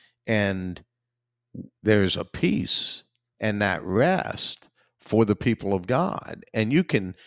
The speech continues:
"Yeah, I, I've got peace." And you'll hear people, "Peace, brother, peace, brother, peace, brother." But if you were with them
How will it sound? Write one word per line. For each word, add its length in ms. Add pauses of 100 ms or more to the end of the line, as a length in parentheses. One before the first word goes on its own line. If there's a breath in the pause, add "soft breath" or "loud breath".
(160 soft breath)
"Yeah, 260
I, 440
I've 100
got 200
peace." 380 (220 soft breath)
And 360
you'll 180
hear 180
people, 280
"Peace, 320
brother, 540
peace, 300
brother, 420 (220)
peace, 300
brother." 440 (960 loud breath)
But 320 (1300)
if 160
you 100
were 160
with 260
them 360